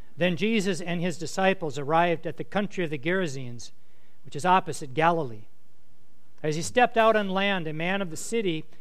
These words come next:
who had demons met him. For a long time he had worn no clothes, and he did not live in a house, but in the tombs. When he saw Jesus, he fell down before him and shouted at the top of his voice, "What have you to do with me, Jesus,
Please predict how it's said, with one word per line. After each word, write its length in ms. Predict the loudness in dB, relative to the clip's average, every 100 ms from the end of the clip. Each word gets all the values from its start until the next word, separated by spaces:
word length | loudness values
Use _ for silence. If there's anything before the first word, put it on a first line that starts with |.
| -6 -4
who 80 |
had 220 | 0 0 0
demons 440 | -2 0 -2 -2
met 220 | 0 0
him. 240 | -2 -6 -6 -8 -8 -8 -8 -8 -2
For 120 | 4
a 60 | 6
long 260 | 6 2 2
time 320 | 0 0 0
he 80 | 0
had 160 | 0
worn 320 | 0 0 0
no 120 | -2 -2
clothes, 600 | 0 0 0 -2 -6 -8 -8 -6
and 140 | -4 -4
he 80 |
did 160 | 0 2
not 180 | 2 2
live 260 | 2 2
in 100 | 2
a 80 | 0
house, 380 | 0 0 -2 -4
but 220 | -4 -4
in 160 | -2 -4
the 80 | -4
tombs. 720 | -4 -4 -4 -6 -6 -8 -8 -8 -8 -8 -8 -8 -8 -8 -8 -8 -8 -8 -4
When 140 | -2
he 80 | 0
saw 260 | 0 2 0
Jesus, 480 | -2 -2 -2 -4
he 120 | -6 -2
fell 260 | 2 2
down 280 | 2 0 0
before 460 | -4 -2 2 2 2
him 140 | -2
and 120 | -4
shouted 520 | -6 -2 2 2 2
at 80 | 0
the 80 | -2
top 360 | 0 2 2 0
of 100 | -6
his 160 | -4
voice, 440 | 0 0 0 -4 -8 -8 -8 -8 -8 -8 2
"What 160 | 6 6
have 100 | 6
you 180 | 2
to 180 | 0 -2
do 280 | -2 0 2
with 220 | 0 0
me, 320 | 0 0 0
Jesus, 600 | -2 -2 -2 -2 -4 -6